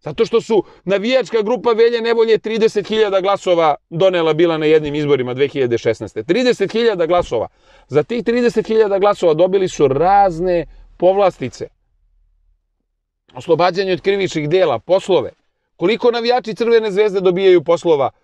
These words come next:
u raznim državnim institucijama? Koliko s-, desetina miliona evra godišnje dobijaju?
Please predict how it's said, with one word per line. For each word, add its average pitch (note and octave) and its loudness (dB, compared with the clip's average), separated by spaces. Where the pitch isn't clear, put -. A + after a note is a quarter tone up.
u F3 2
raznim F#3+ 0
državnim F3+ 0
institucijama? C#3+ -4
Koliko G3 -2
s-, - -10
desetina F#3+ -2
miliona G#3 0
evra F#3 2
godišnje E3 0
dobijaju? C3 0